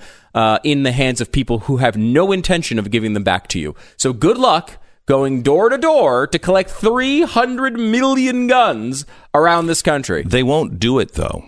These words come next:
Speaker 2: They'll do it like they did in Germany. German, remember, the German people, they, they were hunters. They went out and they shot their own food. There were a lot of guns in Germany.
Speaker 1: Mm-hmm.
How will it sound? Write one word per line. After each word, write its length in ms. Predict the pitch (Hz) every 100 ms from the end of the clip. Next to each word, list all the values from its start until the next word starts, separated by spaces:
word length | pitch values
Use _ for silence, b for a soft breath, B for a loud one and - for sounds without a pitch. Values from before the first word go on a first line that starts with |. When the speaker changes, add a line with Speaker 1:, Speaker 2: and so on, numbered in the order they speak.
| -
Speaker 2:
They'll 140 | 101
do 240 | 101 127 147
it 60 | 113
like 180 | 131
they 120 | 113 98
did 200 | 76 71
in 120 | 87
Germany. 440 | 98 123 104 -
German, 520 | - 123 147 185 113 -
remember, 480 | 107 262 127 92
the 120 | 85 98
German 420 | 107 139 190 156
people, 520 | - 90 - 82 120
they, 200 | 110 98
they 140 | 92 110
were 200 | 120 120
hunters. 680 | 85 98 98 101 95 127 -
They 160 | 90 117
went 220 | 113 110
out 360 | 95 92 117 -
and 120 | 90
they 100 | 98
shot 380 | - - 98 -
their 200 | 107 110
own 180 | 107 110
food. 280 | - 82 82
There 100 | 101
were 60 |
a 40 | 85
lot 340 | 85 147 147
of 80 | 101
guns 320 | 90 71 80
in 100 | 76
Germany. 380 | 80 76 67 55
Speaker 1:
Mm-hmm. 200 | 92